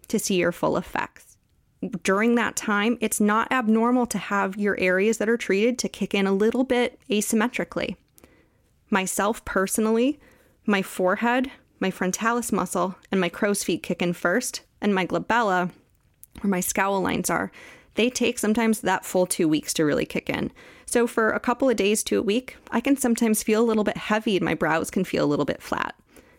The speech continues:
And that's okay. That's a normal process.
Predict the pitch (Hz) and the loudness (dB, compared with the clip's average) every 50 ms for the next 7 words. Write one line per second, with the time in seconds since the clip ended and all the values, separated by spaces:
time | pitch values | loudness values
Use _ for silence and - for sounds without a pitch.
0 | _ _ - 214 208 202 214 208 - 214 196 - - - 202 180 - - - - | _ _ 0 2 2 2 2 0 0 0 0 -2 -4 -4 -2 -2 -2 -2 -2 -2
1 | 185 - - - 185 180 180 170 165 165 175 190 214 - - - 151 139 - - | -4 -4 0 0 2 2 4 2 2 2 2 0 0 -2 -2 -4 -4 -4 -4 -6
2 | - - - 196 - - - | -6 -6 -6 -6 -8 -12 -16